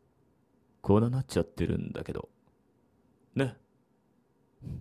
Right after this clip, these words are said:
続き、しよ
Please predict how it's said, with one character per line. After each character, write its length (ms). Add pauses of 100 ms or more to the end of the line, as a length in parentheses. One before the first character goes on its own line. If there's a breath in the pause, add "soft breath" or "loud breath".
(2250 loud breath)
続 320
き、 180 (1900)
し 360
よ 200